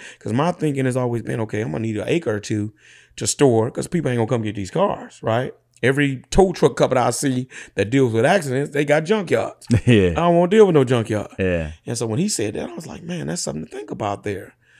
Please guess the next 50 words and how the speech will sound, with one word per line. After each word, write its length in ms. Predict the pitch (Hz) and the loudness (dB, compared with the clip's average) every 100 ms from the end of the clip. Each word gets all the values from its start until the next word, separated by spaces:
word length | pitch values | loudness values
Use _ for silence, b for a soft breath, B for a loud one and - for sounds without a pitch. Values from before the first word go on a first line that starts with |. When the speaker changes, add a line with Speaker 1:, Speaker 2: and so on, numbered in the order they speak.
| b b - | b b -8
Speaker 1:
A 40 | |
little 180 | 139 160 | -2 -2
niche 360 | 160 214 233 - | 0 -2 -4 -6
there, 120 | 107 | -6
'cause 120 | 107 | -6
I 80 | 160 | -10
don't 100 | 302 | -8
know 100 | 139 | -6
if 60 | 139 | -6
anybody's 380 | 156 165 170 175 | -4 -4 -6 -4
doing 260 | 220 285 | -4 -2
that 120 | 131 107 | -4 -4
in 120 | 107 | -4
my 180 | 104 101 | -6 -8
area. 320 | 98 - 220 | -12 -14 -14
So, 360 | - 98 98 - b b b | -10 -8 -10 -14 b b b
but 200 | - 92 | -10 -2
definitely 340 | 113 165 160 127 | 6 6 6 0
always 400 | 127 208 175 117 | 4 4 2 -2
looking 180 | 107 104 | -4 -4
for 120 | 101 | -2
ways 340 | 107 101 98 | -2 -2 -6
to, 240 | - 98 104 b b b b - | -8 -8 -10 b b b b -10
to 80 | 113 | -6
diversify. 840 | 107 113 117 107 - 117 113 113 | -2 0 0 -2 -4 0 0 0
We 160 | 104 104 | -4 -4
recently 600 | 110 127 120 117 117 113 B B B | -2 -2 -2 -2 -4 -6 B B B
bought, 560 | - 107 110 110 104 - - | -6 0 2 2 0 -6 -8
uh, 220 | 107 110 | -6 -4
some 180 | 110 104 | -6 -2
property 640 | 139 120 104 104 107 107 _ _ _ | 4 4 2 -4 -6 -10 _ _ _
and 240 | 104 101 | -4 -2
that 120 | 107 107 | 0 0
had 200 | 107 101 | 0 -2
some, 260 | 101 98 - - | -8 -10 -12 -8
uh, 40 | |
office 840 | 95 92 92 90 95 120 117 123 | -6 -6 -10 -4 2 2 2 -2
and 100 | 113 | -2
everything 240 | 110 107 110 | -2 -2 -2
on 160 | 107 | -2
it 60 | 107 | -2
for 100 | 104 | -2
our 60 | 101 | -2
headquarters 560 | 147 151 107 101 104 | -2 -4 -2 -2 -4
to 80 | - | -4
move 220 | 104 117 | -2 -2
it 40 | 101 | -2
from 140 | 107 | -6
my 140 | 101 98 | -6 -2
house. 400 | 131 117 117 | 0 0 -2